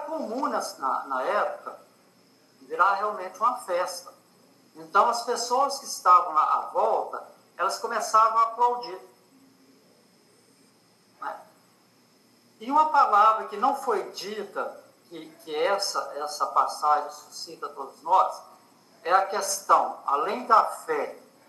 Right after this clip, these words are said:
que essa mulher, quando ela colocou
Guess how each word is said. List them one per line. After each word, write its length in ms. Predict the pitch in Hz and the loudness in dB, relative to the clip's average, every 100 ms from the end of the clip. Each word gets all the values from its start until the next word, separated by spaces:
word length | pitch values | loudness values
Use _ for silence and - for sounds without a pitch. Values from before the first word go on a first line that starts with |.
| _ _ _ | _ _ _
que 140 | 156 | -2
essa 360 | 170 208 - 196 | 2 2 0 -6
mulher, 560 | 165 139 139 123 - - _ _ _ _ _ - | -8 -6 -4 -4 -6 -14 _ _ _ _ _ -8
quando 240 | 156 165 | -4 0
ela 220 | 151 143 | 0 0
colocou 600 | - 170 160 190 196 - | -2 -2 -2 -2 -6 -6